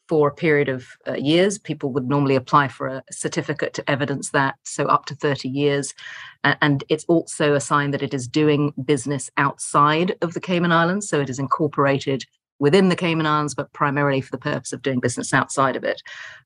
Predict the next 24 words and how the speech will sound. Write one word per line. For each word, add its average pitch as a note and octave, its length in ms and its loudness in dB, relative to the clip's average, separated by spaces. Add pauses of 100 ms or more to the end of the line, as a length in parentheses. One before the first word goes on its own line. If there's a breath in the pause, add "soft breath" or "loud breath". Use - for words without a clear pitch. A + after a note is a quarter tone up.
rather C3+ 320 2
than C3+ 120 -4
a C#3 60 -2
local D#3+ 320 2
company, C3 460 -4
which - 240 -8
would, B2+ 340 -6
uh, B2+ 80 0
be B2+ 320 -2
doing B2 300 0
business B2 480 -4
within C3 300 4
the - 60 2
Cayman G#2 300 0
Islands. - 420 -2 (440 loud breath)
So E3 160 4
that's F#3 320 0
that - 260 -4
sort - 260 -10
of C#3 140 -10
vehicle. D#3 580 2 (200)
As C#3+ 180 0
you C#3 300 -2
m-, C#3 100 -4